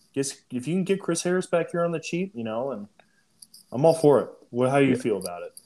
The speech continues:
Speaker 2: So I, I posted on our Instagram the, just the report that
Speaker 1: Right,
Speaker 2: the
Speaker 1: I did see
Speaker 2: rumor
Speaker 1: that.
Speaker 2: that, and, uh, one of our followers, and he's actually a, a buddy I used to play football with, commented on it. And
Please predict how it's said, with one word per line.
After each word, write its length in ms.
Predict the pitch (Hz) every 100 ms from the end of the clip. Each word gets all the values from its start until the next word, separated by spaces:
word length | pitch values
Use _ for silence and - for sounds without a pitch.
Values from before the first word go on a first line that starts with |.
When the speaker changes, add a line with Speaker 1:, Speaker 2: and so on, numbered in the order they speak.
| _ _ _
Speaker 2:
So 400 | - 135 127 120
I, 200 | 110 120 113 113
I 100 | 107 -
posted 400 | 131 127 - 110
on 120 | 101
our 100 | 98
Instagram 680 | 98 - 90 90 87 87 90 _ _ _ _ _ _
the, 320 | - 113 95
just 280 | 87 90 -
the 60 | 92
report 540 | 82 - - 90 85
that 320 | - 78 80 _ _ _
Speaker 1:
Right, 220 | 117 113 104
Speaker 2:
the 60 |
Speaker 1:
I 20 | 101
did 60 |
see 40 | 113
Speaker 2:
rumor 440 | 113 107 95 98
Speaker 1:
that. 60 | 95 92 - _ _ -
Speaker 2:
that, 60 |
and, 440 | 101 90 85 82 78 _ _ _ _ _ _ _ _ -
uh, 200 | 98 90
one 240 | 87 98
of 80 | 92
our 100 | 90
followers, 800 | - 92 92 90 87 85 90 -
and 160 | 95 95
he's 140 | 87
actually 380 | 90 85 95 85
a, 60 | -
a 60 | 90
buddy 380 | 90 87 87
I 180 | 85 87
used 160 | 85 82
to 80 | -
play 160 | 90
football 420 | 85 92 - 87
with, 380 | 85 85 87 - -
commented 520 | - 92 90 82 87
on 180 | 82 82
it. 100 | 82 - _ _ _ _ _ _ _ -
And 420 | 90 80 71